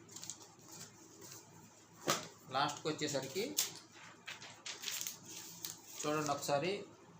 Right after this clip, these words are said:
లాంగ్వేజ్ ప్రాక్టీస్ టెస్ట్ పేపర్ సిక్స్టీన్. So, మొత్తంగా మనకి సిక్స్టీన్ పేపర్స్ ఉంటాయి లాంగ్వేజ్లో. ఒక్కొక్క పేపర్కి వచ్చేసరికి ఎన్ని ఉంటాయి అంటే ప్యాసేజెస్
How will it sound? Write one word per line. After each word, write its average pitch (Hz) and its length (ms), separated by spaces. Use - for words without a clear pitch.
లాంగ్వేజ్ 180 680
ప్రాక్టీస్ 156 420
టెస్ట్ 156 280
పేపర్ 151 320
సిక్స్టీన్. - 440
So, 165 100
మొత్తంగా 185 520
మనకి 156 460
సిక్స్టీన్ 165 400
పేపర్స్ 165 380
ఉంటాయి 160 480
లాంగ్వేజ్లో. 160 580
ఒక్కొక్క 185 400
పేపర్కి 170 360
వచ్చేసరికి 160 500
ఎన్ని 160 220
ఉంటాయి 151 260
అంటే 147 240
ప్యాసేజెస్ 151 680